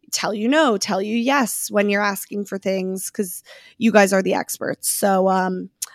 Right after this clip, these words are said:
so yeah, I hope this helped. Brides, if you have any other questions about this, definitely reach out to us, reach out to Elizabeth.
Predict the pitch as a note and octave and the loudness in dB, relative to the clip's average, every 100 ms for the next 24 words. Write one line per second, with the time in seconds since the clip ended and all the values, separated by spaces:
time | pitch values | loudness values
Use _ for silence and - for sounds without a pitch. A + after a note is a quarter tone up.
0 | - _ _ - - C4 D#4 A#4 G#3 G#3 | -20 _ _ -4 2 2 4 2 2 2
1 | A#3+ - E4 - - G#3+ A#3+ - - G3 | 0 0 -2 0 0 0 0 -8 -12 -6
2 | G#3 G3+ G3+ B3 B3 A3+ A#3+ G#3+ A3+ A3+ | -2 0 2 0 -2 0 2 2 2 4
3 | - B3 B3 G#3+ G#3 - G#3 G#3 G3 G#3+ | 2 0 -2 -4 -2 0 0 0 0 -2
4 | G3+ G#3+ A3 A#3 - G3+ F#3+ A3 G#3 G3+ | -2 -2 0 0 -2 -4 -4 -4 -4 -4
5 | G#3+ - G#3 G#3+ - G#3+ G3+ G3 G3 - | -8 -6 -2 -2 -2 -4 -2 -2 -2 -6
6 | G3 G3+ G3+ - G#3+ G3 F#3+ G3+ G3+ G3 | -6 -4 -4 -4 -6 -4 -4 -2 -2 -2